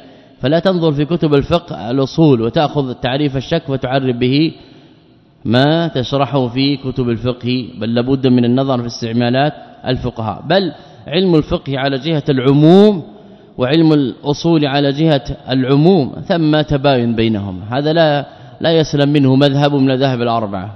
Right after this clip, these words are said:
وأقول هذا عن علم بأنه لا يسلم مذهب من المذاهب الأربعة على أن ثم تفرقة بين العلمين، لا يكاد تجد أن الذي يقرر في أصول الفقه بعينه يقرر في،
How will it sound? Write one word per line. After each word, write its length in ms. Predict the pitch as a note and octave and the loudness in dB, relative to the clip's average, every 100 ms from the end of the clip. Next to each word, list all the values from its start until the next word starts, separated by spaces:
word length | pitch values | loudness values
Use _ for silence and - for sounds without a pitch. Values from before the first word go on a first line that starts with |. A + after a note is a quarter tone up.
| G#2+ | -12
وأقول 300 | G#2+ D3 C3+ | -6 -2 0
هذا 220 | C3+ B2 | 0 -2
عن 160 | B2 A#2+ | -2 0
علم 340 | B2+ G#2+ F#2 - - - - - | 2 2 -2 -8 -20 -20 -20 -4
بأنه 600 | B2 C3 D#3 D3 C#3+ C#3+ | 0 2 2 4 2 2
لا 220 | C#3 D#3+ E3+ | 4 4 4
يسلم 380 | D3+ C#3+ C3 | 0 0 2
مذهب 380 | C#3 C#3+ C3 A#2 G2+ F2+ - | 2 2 0 -2 -4 -6 -2
من 160 | A#2+ C3 | 0 2
المذاهب 460 | C3+ C#3 D3 C#3 | 2 2 0 0
الأربعة 600 | C3 B2+ D#3+ D#3+ D#3+ F3 | -2 -2 -2 -2 -4 -4
على 260 | D#3 D3 D3 | -4 -2 0
أن 300 | D3+ D#3 D3 | 0 0 0
ثم 280 | - D#3+ D3 | 0 0 2
تفرقة 460 | E3+ D3+ D3+ C#3+ | 0 -2 -2 -2
بين 240 | C#3 C#3 C3 | 0 2 2
العلمين، 500 | B2 A#2+ A#2 G2+ F2 - - - _ | 0 0 0 0 -4 -12 -20 -20 _
لا 240 | C3+ D#3 D#3 | -2 0 0
يكاد 200 | D#3 C#3 | 0 -2
تجد 400 | - D#3 B2+ - | -2 -2 -2 0
أن 220 | C#3 C#3 | 2 4
الذي 280 | C3+ D#3 D3+ | 4 2 2
يقرر 460 | C3+ D#3 C#3+ C3+ | 2 0 -2 -2
في 160 | B2+ C3 | -2 -4
أصول 260 | C3 D#3 D3 | -2 0 0
الفقه 300 | C3 E3+ C3+ | 0 -6 -4
بعينه 520 | B2+ C#3 E3 E3 F3 | -2 0 0 2 2
يقرر 560 | E3 D3 D3+ D3 C#3 | 0 -2 -4 -2 -2
في، 240 | B2+ D3 | 0 0